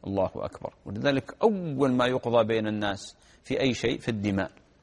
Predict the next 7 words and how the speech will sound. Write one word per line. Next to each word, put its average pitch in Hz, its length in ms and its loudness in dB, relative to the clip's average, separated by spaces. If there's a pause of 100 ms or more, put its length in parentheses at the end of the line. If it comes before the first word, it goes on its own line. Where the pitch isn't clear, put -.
(360)
أول 160 380 2
ما 117 120 2
يقضى 110 360 0
بين 104 200 -2
الناس 110 280 -2
في - 60 -8
الدماء، 92 420 -4